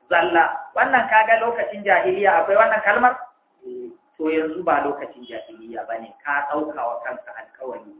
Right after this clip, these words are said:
To ka cika. Ahadillahi auku. In aka shigo cikin gida, ka ce kai wannan kalmar da kai da niyyar shiga musulunci ka faɗe ta. Haka ne? Eh,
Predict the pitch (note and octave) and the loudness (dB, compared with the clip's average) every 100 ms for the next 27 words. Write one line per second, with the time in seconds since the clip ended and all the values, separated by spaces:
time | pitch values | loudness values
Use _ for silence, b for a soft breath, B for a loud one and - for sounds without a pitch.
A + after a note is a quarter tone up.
0 | _ C3+ B2 C#3+ F#3 E3 - - - _ | _ -12 -6 -4 -4 -4 -6 -8 -18 _
1 | _ _ _ _ _ _ A3 _ _ _ | _ _ _ _ _ _ _ _ _ _
2 | _ _ _ _ _ _ _ C#3 D3+ D3 | _ _ _ _ _ _ _ -8 -6 -4
3 | C#3+ C#3+ D3+ D#3+ - - _ _ _ _ | -4 0 0 -2 -8 -12 _ _ _ _
4 | _ _ _ E3+ E3+ D3+ - - _ _ | _ _ _ 2 4 2 -10 -18 _ _
5 | _ _ _ _ _ _ _ _ _ F3+ | _ _ _ _ _ _ _ _ _ -6
6 | G#3+ B3 A#3 F3+ F#3 F#3 F#3+ G3+ G3+ F#3+ | 2 2 2 -2 0 0 -2 -8 -10 -2
7 | F#3 F3+ E3+ - - - - _ _ _ | 2 4 2 -2 -10 -18 -20 _ _ _
8 | _ _ _ _ - E3+ E3+ C#3+ - G3+ | _ _ _ _ -4 -4 -2 -6 2 4
9 | G3+ G3 - D3+ F3+ F3+ - E3+ E3 E3 | 4 2 -6 -2 0 0 -2 0 0 0
10 | - - - C#3 C#3 C#3 _ _ D3 C#3 | -2 -6 -6 -8 -8 -14 _ _ -6 -6
11 | E3 F3+ F3+ E3 - - B2+ C#3+ C#3+ C#3+ | -6 -8 -2 0 0 -6 -8 -2 0 0
12 | D3 D3 D3 D3 - B2+ _ D#3 - - | -6 -8 -8 -8 -12 -20 _ -2 -2 -4
13 | - - - - _ _ _ _ _ _ | -8 -12 -18 -18 _ _ _ _ _ _
14 | _ _ _ _ _ E3 A3+ A3+ E3+ F3+ | _ _ _ _ _ 2 4 4 2 0
15 | D#3+ D#3+ D#3 D3+ | -2 -2 0 0